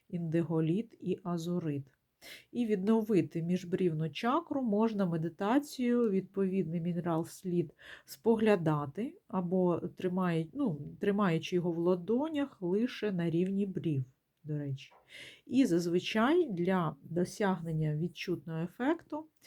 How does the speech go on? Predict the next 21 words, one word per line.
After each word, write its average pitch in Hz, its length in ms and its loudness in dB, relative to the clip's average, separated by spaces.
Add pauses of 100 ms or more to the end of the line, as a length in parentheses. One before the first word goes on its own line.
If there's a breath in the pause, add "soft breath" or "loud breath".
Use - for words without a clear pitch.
(300 loud breath)
потрібно 190 560 -2
регулярно 190 760 2
медитувати 214 840 -2
по 208 180 -4
кілька 190 420 -6
годин 190 540 -2 (640 loud breath)
і 269 240 -2
активувати, 180 880 0
гармонізувати 160 1120 -2
енергію 196 580 -4
дозволяє 160 760 0
носіння 185 680 -4 (440 loud breath)
персня 180 680 0 (220)
зі 208 300 -4
с-, - 320 -8
з 254 300 -12
сімоц-, 208 460 -4
самоцвітом 196 840 -4
на 170 80 -2
вказівному 156 760 -2
пальці, 156 640 -4